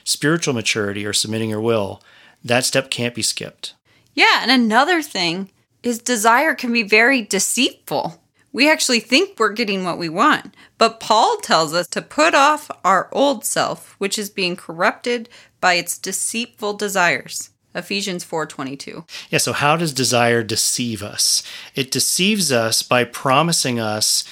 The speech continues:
Speaker 1: that we will be satisfied if we try to satisfy our desires. And that's not the case. Desire is actually unlimited. We talked about this some when we were discussing love. You can't satisfy your desire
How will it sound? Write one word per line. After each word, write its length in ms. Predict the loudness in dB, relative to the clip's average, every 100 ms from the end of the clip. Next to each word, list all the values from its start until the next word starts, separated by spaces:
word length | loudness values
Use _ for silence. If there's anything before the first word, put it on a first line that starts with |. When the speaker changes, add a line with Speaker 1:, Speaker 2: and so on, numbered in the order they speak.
| -20 -10
Speaker 1:
that 200 | -8 -2
we 120 | 0
will 160 | 0 0
be 120 | 0
satisfied 1080 | 0 2 2 2 0 -2 -4 -6 -6 -8 -10
if 200 | -8 -6
we 60 | -4
try 240 | 0 0
to 80 | 0
satisfy 580 | -2 -2 -4 -4 -4 -6
our 100 | -6
desires. 920 | -2 2 2 2 -2 -4 -2 -2 -4 -10 -20 -8
And 100 | -2
that's 180 | -2 0
not 340 | 2 2 0
the 80 | -4
case. 560 | -4 -2 -2 -4 -2 -2
Desire 500 | -4 -4 0 2 2
is 100 | 0
actually 500 | 0 2 0 -2 -6 -2
unlimited. 680 | 0 2 2 2 0 -6
We 80 | -8
talked 320 | -4 -4 -4
about 300 | -2 -2 -4
this 180 | -4 -4
some 360 | -2 -4 -4 -6
when 120 | -8
we 80 | -8
were 80 | -6
discussing 540 | -6 -4 -4 -4 -4
love. 640 | 0 2 2 0 -6 -12 -14 -20 -20 -20 -20 -18
You 200 | -10 -8
can't 440 | -6 -2 0 0 0
satisfy 600 | 0 2 2 -2 -2 -2
your 100 | -4
desire 720 | -4 -2 -2 -4 -8 -10